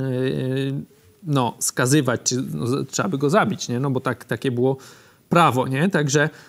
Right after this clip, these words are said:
prawdopodobnie jakaś wysoko postawiona osoba, nie? Może jeden z nich, może nie opłacało się go przyprowadzać, nie? To jest ich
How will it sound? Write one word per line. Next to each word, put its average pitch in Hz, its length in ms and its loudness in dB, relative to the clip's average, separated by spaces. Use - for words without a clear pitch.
prawdopodobnie 180 680 4
jakaś 185 300 0
wysoko 185 380 2
postawiona 185 600 2
osoba, 156 460 2
nie? 135 160 0
Może 165 320 4
jeden 180 260 4
z 156 60 4
nich, 180 300 2
może 131 260 0
nie 160 180 2
opłacało 180 580 4
się 135 240 0
go 131 120 0
przyprowadzać, 135 760 -2
nie? 185 160 -4
To 208 140 -2
jest 214 140 -2
ich 208 200 -4